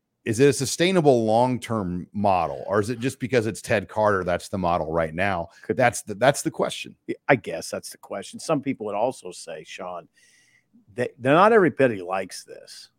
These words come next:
Speaker 2: because it's putting a lot of power. Maybe that some s-, would
Speaker 1: To the
Speaker 2: suggest it's
Speaker 1: regents?
Speaker 2: putting too, well, no, they're, they're, they're suggesting that it puts too much power in the hands of Ted Carter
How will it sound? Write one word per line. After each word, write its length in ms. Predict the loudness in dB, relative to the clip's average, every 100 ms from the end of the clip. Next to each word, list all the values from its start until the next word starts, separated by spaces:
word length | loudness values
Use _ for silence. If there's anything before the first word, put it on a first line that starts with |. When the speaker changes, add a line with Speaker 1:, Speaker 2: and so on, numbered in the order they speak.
| _
Speaker 2:
because 600 | -14 -8 -8 -8 -10 -18 _ _ _ _ _ _ _ _
it's 480 | -8 -6 -8 -10 -12 _ _ _ _ _ _
putting 320 | 4 4 4
a 40 | 0
lot 220 | 2 0
of 160 | -2
power. 580 | -14 -2 4 4 4 0
Maybe 240 | -4 -4 -4
that 220 | -8 -4
some 160 | -2 -2
s-, 160 | -4 _
would 160 | -6
Speaker 1:
To 140 | -2 0
the 60 |
Speaker 2:
suggest 160 | 2 2
it's 100 | 0
Speaker 1:
regents? 180 | 2 2
Speaker 2:
putting 160 | 0 -6
too, 220 | -2 -2 0
well, 160 | -2 -2
no, 300 | -2 -4 -6
they're, 120 | -8 -6
they're, 100 | -8 -10 _
they're 120 | -8
suggesting 640 | -8 -12 -4 -4 -4 -12 -12 -18 -20 _
that 80 | -6
it 120 | -4
puts 220 | -2 -2
too 120 | 0 -2
much 260 | -2 -6
power 360 | 2 6 8 6
in 60 |
the 80 | 0
hands 260 | -6 -10 -10
of 100 | -14
Ted 260 | -6 -6 -6
Carter 520 | -2 -2 -2 -8